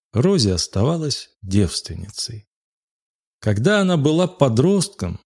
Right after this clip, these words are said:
ей пришлось ухаживать за умирающей приемной матерью, и было не до мальчишек. Повзрослев, она стала более осторожной и благоразумной. До сегодняшнего дня ни один мужчина не заставлял сердце Рози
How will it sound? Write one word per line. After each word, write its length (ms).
ей 140
пришлось 500
ухаживать 520
за 100
умирающей 720
приемной 500
матерью, 640
и 60
было 260
не 100
до 120
мальчишек. 800
Повзрослев, 880
она 180
стала 380
более 380
осторожной 800
и 60
благоразумной. 920
До 80
сегодняшнего 640
дня 260
ни 120
один 300
мужчина 640
не 160
заставлял 680
сердце 580
Рози 460